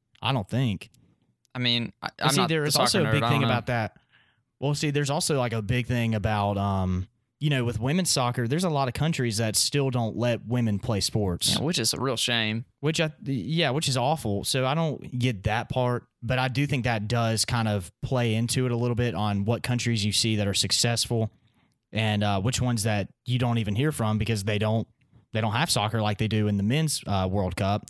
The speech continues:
Speaker 1: So it's a little bit different, but, um, nonetheless, this is an exciting and, um, pretty big accomplishment. Dude, that's their fourth. So there's only been, uh,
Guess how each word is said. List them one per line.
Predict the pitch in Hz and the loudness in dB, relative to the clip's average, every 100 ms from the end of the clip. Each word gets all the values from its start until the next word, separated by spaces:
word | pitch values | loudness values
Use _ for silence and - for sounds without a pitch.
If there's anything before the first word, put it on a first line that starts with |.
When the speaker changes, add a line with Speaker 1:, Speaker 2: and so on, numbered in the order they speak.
| - - - - - | -18 -20 -20 -20 -6
Speaker 1:
So | 131 131 123 | -2 0 2
it's | 127 127 143 165 | 0 0 0 0
a | |
little | 170 180 | 0 0
bit | 151 | 0
different, | 135 127 135 127 - | 0 0 0 -2 -6
but, | 117 113 113 110 107 | -4 0 2 2 2
um, | 107 104 101 98 - - _ - - _ | 0 2 0 -2 -6 -20 _ -20 -20 _
nonetheless, | 110 127 117 127 143 123 | -2 0 0 0 0 0
this | 127 | 0
is | 120 | 0
an | 113 | 0
exciting | 107 - 123 123 123 123 127 - _ | 0 0 0 0 0 0 0 -4 _
and, | 101 101 101 98 98 | -2 0 2 2 2
um, | 101 98 98 95 - _ _ _ | 0 0 0 -2 -4 _ _ _
pretty | 185 160 | -2 0
big | 139 | 0
accomplishment. | 120 131 135 110 104 98 | -2 -2 0 -2 -2 -2
Dude, | 135 | 0
that's | 131 - | 0 0
their | 120 | -2
fourth. | - 151 127 95 - | -2 0 0 -4 -6
So | 156 | -4
there's | 135 160 143 | 0 -2 0
only | 151 170 | 0 0
been, | 147 151 147 135 - - - - - | 0 0 0 -2 -6 -20 -20 -16 -4
uh, | 117 110 | 0 0